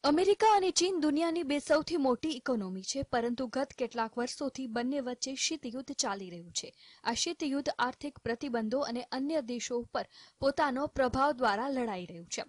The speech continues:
જો કે બંને વચ્ચે ચાલી રહેલ આ શીત યુદ્ધના સમાપ્ત થવાના અણસાર દેખાવા લાગ્યા છે અને તેનું કારણ છે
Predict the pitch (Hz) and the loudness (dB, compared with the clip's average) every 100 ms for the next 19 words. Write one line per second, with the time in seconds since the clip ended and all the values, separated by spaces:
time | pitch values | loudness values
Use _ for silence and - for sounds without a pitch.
0 | _ - - - 214 220 240 285 320 311 | _ -20 -14 -8 -2 2 2 2 2 0
1 | - 320 302 262 269 262 269 285 262 240 | -2 -2 0 2 0 -2 -2 -4 -4 -4
2 | 262 254 247 277 254 233 269 - 240 233 | -6 -6 -6 -2 -2 -2 -4 -4 -2 -2
3 | 247 - 233 247 285 196 - - - 277 | -4 -6 -6 -6 -4 -6 -6 -14 -2 0
4 | 277 262 277 254 269 254 208 208 180 170 | 2 0 0 -2 -4 -2 0 0 -2 -10
5 | 170 175 - - _ - 214 214 - 214 | -14 -10 -10 -10 _ -10 -6 -4 -2 -2
6 | 214 214 196 254 285 - | -2 -2 -2 -4 -6 -8